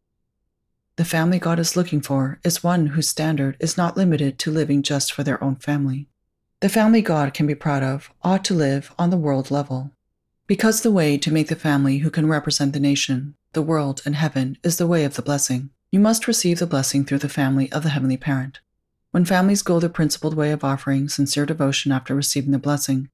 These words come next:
their sons and daughters will be born with the heavenly fortune of the Unification Church. Even if the father and mother have no special abilities, the children will still be born with heavenly fortune.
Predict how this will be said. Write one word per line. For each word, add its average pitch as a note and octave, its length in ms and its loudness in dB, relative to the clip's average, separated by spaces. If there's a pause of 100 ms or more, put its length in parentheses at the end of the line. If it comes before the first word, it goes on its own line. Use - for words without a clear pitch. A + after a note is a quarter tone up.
(140)
their F3+ 120 4
sons G3 380 2
and G3 200 2
daughters D3 400 0
will D3+ 100 -6
be D#3+ 120 0
born C#3+ 420 2
with D#3+ 160 -2
the D#3+ 60 -2
heavenly D#3 300 0
fortune C#3 580 -2
of D3 80 -6
the C#3+ 80 -4
Unification C3+ 480 0
Church. - 560 -6 (520)
Even F#3+ 280 4
if F#3+ 80 -2
the F#3+ 80 0
father F3 320 2
and E3+ 100 4
mother D3+ 240 2
have D3 140 0
no D3 120 2
special D3 460 -2
abilities, C#3 800 -2 (300)
the F3 80 0
children F3 440 2
will F#3 120 4
still D#3+ 260 0
be E3 140 2
born D3 340 2
with D3+ 140 -2
heavenly C3+ 320 0
fortune. C#3 560 -4